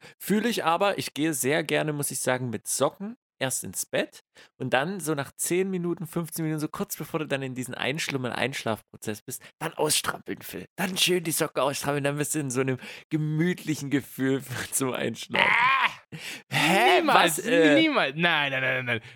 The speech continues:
Speaker 2: Nein, nein, nein. Niemals könnte ich mich, selbst wenn ich da nur chillen möchte für zehn Minuten, niemals könnte ich mich mit Socken ins Bett legen.
Speaker 1: <laughs>
Speaker 2: No. Nein!
Speaker 1: Und, ähm, ach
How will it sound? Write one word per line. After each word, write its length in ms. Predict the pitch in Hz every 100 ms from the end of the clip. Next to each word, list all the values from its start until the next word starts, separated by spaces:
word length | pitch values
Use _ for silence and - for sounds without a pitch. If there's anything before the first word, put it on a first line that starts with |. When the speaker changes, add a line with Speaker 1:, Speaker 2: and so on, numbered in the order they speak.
| -
Speaker 2:
Nein, 360 | 143 160 131 131
nein, 120 | 123
nein. 140 | 127
Niemals 420 | 185 240 160 139 -
könnte 200 | 156 143
ich 140 | 117
mich, 160 | 139 123
selbst 280 | 160 160
wenn 100 | 151
ich 80 | 151
da 100 | 143
nur 200 | 139 139
chillen 360 | - 269 311 208
möchte 320 | 135 120 -
für 200 | - 135
zehn 240 | - 139 131
Minuten, 360 | 127 127 117 - - -
niemals 360 | 214 214 190 -
könnte 180 | 170
ich 80 | 139
mich 120 | 147
mit 180 | 131 117
Socken 320 | - 180 -
ins 160 | 131 135
Bett 280 | - 139 117
legen. 260 | 107 104
Speaker 1:
<laughs> 420 | 156 - - - -
Speaker 2:
No. 380 | 131 143 147 - - - - _ _ _ _ _
Nein! 760 | 156 180 262 320 330 170 107 95 _ _ - 220 214 185 147 -
Speaker 1:
Und, 260 | 202 185 -
ähm, 200 | 185 185 -
ach 180 | -